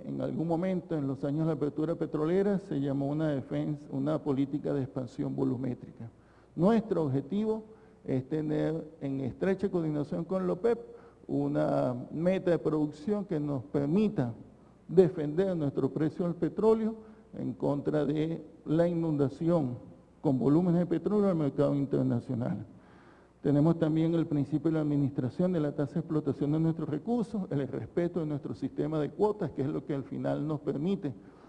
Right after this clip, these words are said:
poder planificar y estabilizar el mercado petrolero a nivel mundial, y la diversificación de mercados como una estrategia nacional que apunta a la estrategia del Estado venezolano de, bueno,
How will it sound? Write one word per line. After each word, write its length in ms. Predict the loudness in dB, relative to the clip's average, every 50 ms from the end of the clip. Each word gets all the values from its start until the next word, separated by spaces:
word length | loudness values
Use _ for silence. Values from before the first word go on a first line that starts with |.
| -20 -20 -2 2
poder 300 | 6 6 6 6 4 2 0
planificar 800 | 0 0 0 0 0 -2 -2 -2 -2 -2 2 2 2 4 4 2
y 80 | 2 0
estabilizar 720 | 0 0 -2 -2 0 0 0 -2 -2 -2 0 0 0 2
el 120 | 0 0
mercado 440 | -2 -2 -4 -2 0 2 2 2 2
petrolero 440 | 0 0 0 2 2 2 2 2 2
a 140 | 2 2 2
nivel 160 | 2 2 2
mundial, 520 | 2 2 2 2 4 6 6 6 4 2 -2 -6 -14 -16 -18 -20 -8 0
y 140 | 2 2 4
la 140 | 4 4 4
diversificación 840 | 4 4 2 2 2 0 -2 -2 -2 -2 -2 -2 -2 -2 -2 -2 -2 -2
de 80 | 0
mercados 480 | 0 -2 -2 -2 0 2 2 2 2 2
como 180 | 0 0 0 0
una 100 | 0 0
estrategia 580 | 0 -2 -4 -4 -2 -2 0 0 2 2 2
nacional 840 | 2 4 4 2 2 2 0 -2 0 2 4 4 4 4 2 0 -4 -8 -12 -18 -20 -20 -20 -20 -20 _ _ _
que 100 | 0 0
apunta 500 | 0 2 2 0 0 0 0 0 0 0
a 20 | 2
la 120 | 2 0
estrategia 680 | -2 -2 -2 -4 -2 -2 -2 -2 0 0 0 0 0 0
del 160 | 0 0 2
Estado 380 | 2 2 2 2 2 2 4 2
venezolano 800 | 0 -2 -2 -4 -4 -4 -2 0 2 2 2 0 0 -2 -2 0
de, 320 | 0 0 0 0 0 -2 -4 -6 -4
bueno, 380 | -4 -2 -2 -2 -4 -4 -6